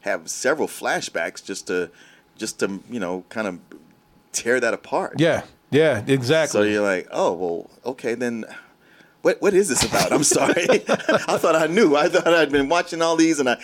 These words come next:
Speaker 1: kinda knew what it was
Speaker 2: Yeah.
Speaker 1: about. Now you're telling me it's not that. Ah, shit. I don't know.
Speaker 2: Yeah, I don't know. Yeah, what do you think, though?
Speaker 1: Uh, I just, I'm, I'm a lot like you, but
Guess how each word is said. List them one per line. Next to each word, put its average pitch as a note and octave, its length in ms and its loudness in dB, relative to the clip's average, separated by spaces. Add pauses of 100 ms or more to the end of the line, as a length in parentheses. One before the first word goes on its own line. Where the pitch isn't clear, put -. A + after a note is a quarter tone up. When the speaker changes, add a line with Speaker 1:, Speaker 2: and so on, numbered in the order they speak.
(140)
Speaker 1:
kinda D#3+ 160 2
knew D#3+ 120 2
what D#3 40 6
it - 20 6
was D3 100 4
Speaker 2:
Yeah. F3+ 60 6
Speaker 1:
about. D#3+ 240 2
Now D3 120 0
you're C#3+ 160 2
telling D#3 260 0
me C#3+ 80 0
it's B2 140 0
not D#3 260 0
that. D3+ 220 4
Ah, C#3 240 2
shit. - 400 -14 (120)
I F#2 140 -14
don't - 140 -20
know. G2 240 -12
Speaker 2:
Yeah, G#2 320 -6 (220)
I A2 140 -6
don't F2 200 -10
know. F2+ 60 -20 (1400)
Yeah, G3+ 200 2
what G#3 140 6
do F3 40 0
you D#3 60 -4
think, G#2+ 280 -4
though? E2+ 180 -12 (720)
Speaker 1:
Uh, C3 1200 4 (220)
I D#3 540 2 (180)
just, A#2+ 440 -10 (180)
I'm, C#3+ 360 -2
I'm C#3+ 160 2
a D3 40 2
lot C#3 240 2
like D3 240 0
you, D3 200 0
but A2 240 0